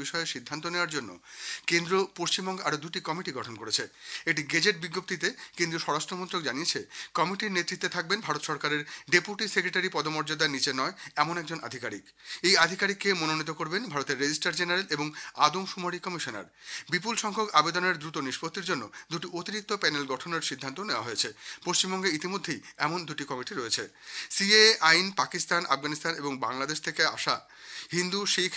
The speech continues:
খ্রিস্টান, বৌদ্ধ, জৈন এবং পার্সি ধর্মাবলম্বী অভিবাসীদের নাগরিকত্ব প্রদানের ব্যবস্থা করে, যারা তাদের নিজ দেশে ধর্মীয় নিপীড়নের আশঙ্কায় একত্রিশে ডিসেম্বর দু হাজার চোদ্দোর আগে ভারতে এসেছিলেন।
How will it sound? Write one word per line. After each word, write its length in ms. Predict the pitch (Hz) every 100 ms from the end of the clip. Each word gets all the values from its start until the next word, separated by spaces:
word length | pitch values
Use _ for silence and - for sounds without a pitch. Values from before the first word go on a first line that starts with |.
| -
খ্রিস্টান, 380 | 165 160 170 180 -
বৌদ্ধ, 300 | 143 151 151 170 170
জৈন 200 | 156 147 165 214 135
এবং 100 | 135 131
পার্সি 320 | 131 - 175 - - -
ধর্মাবলম্বী 600 | 139 147 165 185 185 185 156
অভিবাসীদের 440 | 156 160 190 156 104 - -
নাগরিকত্ব 400 | 147 165 185 196 190
প্রদানের 320 | 170 156 143 135
ব্যবস্থা 280 | 123 143 165
করে, 180 | 170 240 - - -
যারা 180 | 151
তাদের 260 | 156 160 165 -
নিজ 200 | 156 175 196 190
দেশে 200 | 180 202 202 - -
ধর্মীয় 340 | 135 180 190 208
নিপীড়নের 500 | 180 160 160 151 156
আশঙ্কায় 380 | - 190 190 107 - - 165
একত্রিশে 400 | 160 196 180 175
ডিসেম্বর 400 | 151 170 160 196 - -
দু 60 | 143
হাজার 220 | 156 156
চোদ্দোর 260 | 170 165 202 175
আগে 140 | 113 - - 104
ভারতে 260 | 156 156
এসেছিলেন। 420 | 107 113 107 107